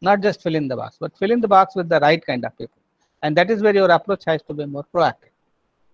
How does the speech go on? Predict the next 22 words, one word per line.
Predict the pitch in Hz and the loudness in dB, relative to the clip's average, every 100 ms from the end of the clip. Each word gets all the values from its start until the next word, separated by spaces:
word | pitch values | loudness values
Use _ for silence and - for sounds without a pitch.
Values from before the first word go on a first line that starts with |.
| _ | _
Okay? | 196 214 _ _ _ _ _ _ - | -18 -18 _ _ _ _ _ _ 2
And | 196 233 | 4 4
then | 226 269 294 - _ _ _ _ 160 | 4 4 2 -6 _ _ _ _ 2
build | 175 254 | 4 6
the | 269 | 6
skill | 254 262 | 4 -2
sets | 240 240 - | -4 -4 -4
required | 185 - 180 180 | -10 2 2 2
to | 180 | -2
achieve | 156 156 | -8 -10
business | 135 120 117 | -10 -10 -16
purpose. | - - 110 135 | -20 -20 -20 -8
Make | 190 220 | -6 -4
sure | - 226 | 4 4
that | 208 196 185 | 6 4 6
there | 180 | 4
is | |
a | 180 | 4
better | 170 185 269 | 2 6 6
person | 262 185 180 214 | 6 2 2 0
organization | 185 160 147 135 127 - 113 | 2 2 0 -6 -8 -18 -20
fit. | - | -20